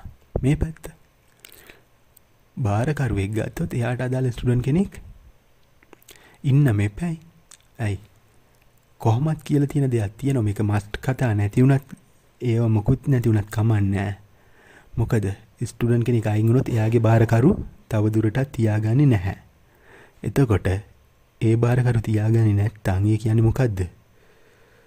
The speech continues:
අ, මෙතන, අ, මෙයාට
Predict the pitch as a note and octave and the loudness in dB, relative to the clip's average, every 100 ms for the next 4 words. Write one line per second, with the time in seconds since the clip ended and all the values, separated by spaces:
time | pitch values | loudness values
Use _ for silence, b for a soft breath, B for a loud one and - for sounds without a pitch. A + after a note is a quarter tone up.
0 | b b _ D3 G2+ F#2+ F#2+ - - A2 | b b _ -4 -2 -2 -2 -4 -4 -4
1 | - G#2+ A2 D#3+ - - _ _ - - | -2 0 0 -2 -8 -20 _ _ -20 -20
2 | - - G#2+ G2 G2 G2 - _ _ _ | -18 -8 -4 -2 -4 -6 -10 _ _ _
3 | _ _ _ _ _ _ _ _ - - | _ _ _ _ _ _ _ _ -18 -18
4 | - - _ _ _ - G#2 G#2 G#2 G2+ | -18 -20 _ _ _ -4 0 0 0 -2